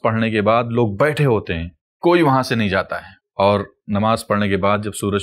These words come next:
طلوع ہوتا ہے، اول وقت میں وہاں پہ فوراً نماز عید پڑھ لی جاتی ہے اور اس طرح سے نماز عید سے فراغت حاصل ہو جاتی ہے۔ تو ان تفصیلات سے پتہ چلا کہ نماز عیدین کا اولین وقت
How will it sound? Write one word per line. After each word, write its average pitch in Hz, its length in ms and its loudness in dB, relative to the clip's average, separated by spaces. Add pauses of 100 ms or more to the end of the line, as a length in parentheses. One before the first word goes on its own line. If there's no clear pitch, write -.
طلوع 101 160 -4
ہوتا 127 300 -4
ہے، 156 60 -12 (600)
اول 135 280 2
وقت 110 320 0
میں 107 100 0
وہاں 95 180 2
پہ 104 120 -4
فوراً 101 360 -2 (460)
نماز 98 400 0
عید 113 400 -6
پڑھ 107 120 0
لی 123 140 0
جاتی 123 360 -2
ہے 135 40 -2
اور 113 240 -4
اس 113 120 -8
طرح 101 140 -2
سے 107 140 -8
نماز 95 280 -2
عید 92 160 -4
سے - 160 -10 (560)
فراغت 107 480 2
حاصل 87 260 -4
ہو 87 100 -6
جاتی - 340 -8
ہے۔ 82 120 -18 (220)
تو - 60 0
ان 147 160 2
تفصیلات 127 460 0
سے 127 120 -4
پتہ 117 240 -4
چلا 110 320 -2 (500)
کہ - 80 -4
نماز 101 400 0
عیدین 107 680 -2
کا 98 260 0
اولین 107 800 0
وقت - 260 -2